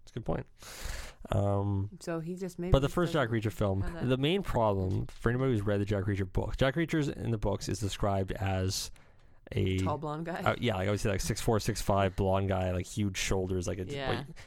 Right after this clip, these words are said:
Speaker 1: and obviously Tom Cruise is, like, I don't know what,
Speaker 2: Mini.
Speaker 1: like, five six,
Speaker 2: <laughs>
Speaker 1: five seven. Like, so he didn't look the part. So that pissed
Speaker 2: No.
Speaker 1: off a lot of book fans. But watching the movie, I felt like you forgot about it right away. Like, he wasn't just doing a Tom Cruise role. He put his own spin on the Jack Reacher thing.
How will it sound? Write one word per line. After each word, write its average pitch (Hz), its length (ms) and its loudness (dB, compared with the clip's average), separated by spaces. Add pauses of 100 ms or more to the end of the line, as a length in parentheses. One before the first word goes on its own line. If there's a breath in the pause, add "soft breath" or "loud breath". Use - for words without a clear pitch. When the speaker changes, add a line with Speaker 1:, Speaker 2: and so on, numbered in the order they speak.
Speaker 1:
and 101 140 0
obviously 95 300 0
Tom 95 240 -2
Cruise 90 220 0
is, 87 100 -4
like, 90 160 -4
I - 40 -2
don't 85 140 -6
know - 60 -4
what, - 80 0
Speaker 2:
Mini. 370 200 2
Speaker 1:
like, 175 80 -2
five 180 260 -2
six, - 260 0
Speaker 2:
<laughs> - 20 0
Speaker 1:
five 95 200 2
seven. 92 560 2 (560 loud breath)
Like, 135 120 2
so 190 100 4
he 208 60 6
didn't 180 180 4
look 123 180 4
the 104 100 0
part. 98 320 0
So 117 100 2
that - 80 -2
pissed 127 180 2
Speaker 2:
No. 110 60 2
Speaker 1:
off 98 120 0
a 98 40 2
lot 92 140 2
of 87 80 -2
book 92 180 0
fans. - 360 -4
But 110 160 -2
watching 151 320 0
the 135 60 2
movie, 98 400 0
I 92 80 0
felt 98 280 -2
like 95 280 -4
you 104 120 -2
forgot 110 280 0
about 95 200 0
it 95 40 -2
right 95 220 -4
away. - 340 -10 (260 soft breath)
Like, 113 80 0
he 127 60 2
wasn't 165 260 2
just 113 100 0
doing 104 380 2
a 92 60 0
Tom 92 240 -4
Cruise 92 240 -2
role. 92 180 0
He 95 140 0
put 147 160 4
his 107 120 0
own 98 120 0
spin - 280 -2
on 95 60 -2
the 95 60 0
Jack 95 240 0
Reacher 98 300 -2
thing. 101 300 0